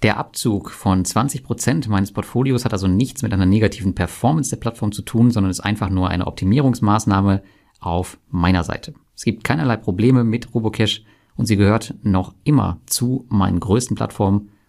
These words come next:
und das wird für den Rest des Jahres auch sicher so bleiben. Jedoch ist der Abzug natürlich auch ein Ausdruck, dass ich als loyaler Investor persönlich nicht damit einverstanden war,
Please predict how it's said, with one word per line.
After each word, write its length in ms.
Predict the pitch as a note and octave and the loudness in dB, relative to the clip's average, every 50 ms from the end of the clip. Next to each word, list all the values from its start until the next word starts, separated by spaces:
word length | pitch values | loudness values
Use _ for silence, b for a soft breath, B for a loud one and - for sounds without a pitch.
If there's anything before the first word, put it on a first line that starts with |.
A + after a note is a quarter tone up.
| B B | B B
und 100 | A#2+ A#2 | 0 0
das 140 | - - | 0 2
wird 200 | G2+ G2+ A2+ A2 | 2 2 2 2
für 120 | - - - | 0 -2 -2
den 80 | F#2 | 0
Rest 240 | F2+ F2+ F2 - - | 0 0 -2 -2 -4
des 100 | F#2 - | -6 -4
Jahres 320 | - D#2 D#2 D#2+ E2+ E2 E2 | -2 0 0 0 -2 -2 -4
auch 100 | E2+ F2 | -6 -6
sicher 380 | - - D#2+ - - D#2+ D#2+ - | -6 -10 -6 -4 -2 -2 -2 -4
so 180 | - - A#2+ B2 | 0 0 0 0
bleiben. 460 | - - - - - - - - _ _ _ _ _ _ _ _ | 0 -4 -4 -4 -4 -6 -10 -12 _ _ _ _ _ _ _ _
Jedoch 220 | - A#2 C#3 C#3+ D#3 | -2 0 0 0 0
ist 140 | C#3 - A#2+ | 0 0 0
der 80 | - | -2
Abzug 340 | B2+ - - - D3+ C3 - | -2 -4 -4 -6 -6 -4 -4
natürlich 400 | A#2+ - - A#2 A2+ - - - | -4 -2 -2 -2 -4 -4 -4 -6
auch 160 | G2 - C2+ | -6 -6 -4
ein 160 | - G#2 G2 | -2 -2 -2
Ausdruck, 380 | - F2 C3 B2+ - - C#3 - | 0 0 -2 -2 -2 -6 -6 -6
dass 100 | - G#2 | -6 -8
ich 160 | A2 - G#2 | -6 -4 -2
als 320 | G2 F#2 - - - - - | -2 -2 -2 -4 -8 -6 -6
loyaler 460 | - F#2 F2 F2 F2 A#2+ A2+ G#2+ F#2+ | -4 -2 0 2 2 2 2 2 0
Investor 420 | F2 F2 F#2 G#2 - - - G2 | 0 0 0 -2 -2 -2 -4 -4
persönlich 320 | - G2+ F2+ F#2 A2 A2+ F#2+ | -4 -2 2 2 2 4 4
nicht 160 | G#2 A2 - | 2 0 0
damit 160 | F#2+ F#2+ - | -2 -2 -2
einverstanden 460 | - G#2 B2+ C3+ - - F2+ F2 E2+ | -2 -4 -4 -4 -4 -2 -2 -2 0
war, 260 | E2+ E2 F2 G2 B | 2 2 2 2 B